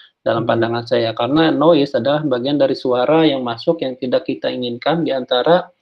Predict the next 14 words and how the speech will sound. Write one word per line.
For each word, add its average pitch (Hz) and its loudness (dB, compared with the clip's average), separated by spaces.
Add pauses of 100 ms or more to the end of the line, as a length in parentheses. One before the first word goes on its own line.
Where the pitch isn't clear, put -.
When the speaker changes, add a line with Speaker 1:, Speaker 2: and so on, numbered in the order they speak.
(540)
Speaker 1:
pengirim 139 2
dan 160 0 (180)
penerima. 117 -4 (2000)
Gitu, 117 -4
Mas, - -10
dari 117 -2
teorinya 120 0
aja. 113 -6
Karena 151 2
itu 170 4
interference 147 2
lebih 127 -4
ke 139 0
pengganggu. 131 -2